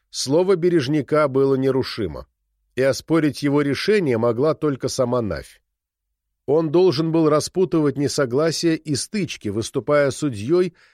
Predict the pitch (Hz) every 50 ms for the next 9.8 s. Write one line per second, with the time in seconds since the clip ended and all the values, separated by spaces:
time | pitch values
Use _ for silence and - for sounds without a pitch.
0 | _ _ _ _ _ _ - 160 175 180 156 - - 139 131 127 107 135 143 143
1 | - - 127 127 104 87 76 69 69 71 - - _ _ _ _ _ _ _ _
2 | _ _ _ _ _ _ _ _ - _ _ - 131 139 143 - 160 175 185 214
3 | 240 220 202 190 180 156 - - 175 165 151 151 160 147 - 180 196 190 180 180
4 | 170 160 - - 170 170 - - 165 135 127 160 160 147 101 80 - - 82 73
5 | 71 - _ _ _ _ _ _ _ _ - 131 135 156 156 - - 156 147 147
6 | 123 143 165 160 131 131 151 143 - - 156 151 135 - - 170 165 156 156 147
7 | - 151 147 147 160 175 208 247 226 180 120 92 82 - 113 120 - - 175 170
8 | 190 208 202 190 - - 180 175 170 - - 160 156 143 - 139 143 143 139 139
9 | 143 143 127 - - 135 104 92 78 69 65 62 - - - _